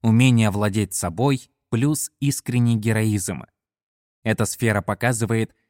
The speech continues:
насколько у вас получается понять и использовать свою героическую природу. Умение владеть собой подразумевает прежде всего работу с четырьмя внутренними империями, то есть оттачивание ума, очищение сердца,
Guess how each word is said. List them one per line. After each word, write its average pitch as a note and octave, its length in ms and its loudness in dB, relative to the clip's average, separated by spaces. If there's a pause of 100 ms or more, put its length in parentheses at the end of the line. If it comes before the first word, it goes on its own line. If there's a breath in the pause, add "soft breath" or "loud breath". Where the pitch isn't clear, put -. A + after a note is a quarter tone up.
насколько C#3 480 0
у A#2+ 100 2
вас B2 180 -2
получается A#2 680 -4
понять G2+ 520 -2
и A2 140 -4
использовать A#2 580 -4
свою G2 320 -2
героическую G2+ 720 -4
природу. G2 600 -4 (360)
Умение A2+ 440 4
владеть G2 400 -2
собой G#2+ 280 -2
подразумевает G2+ 800 -2
прежде G#2+ 380 -4
всего G#2 480 -2 (320)
работу A2 480 -2
с - 80 -10
четырьмя A2+ 480 -2
внутренними G#2+ 720 2
империями, G2+ 760 -2 (360)
то C3+ 100 2
есть A#2+ 300 0
оттачивание G2+ 840 -2
ума, G2+ 480 0 (300)
очищение A#2 680 0
сердца, A#2+ 600 -4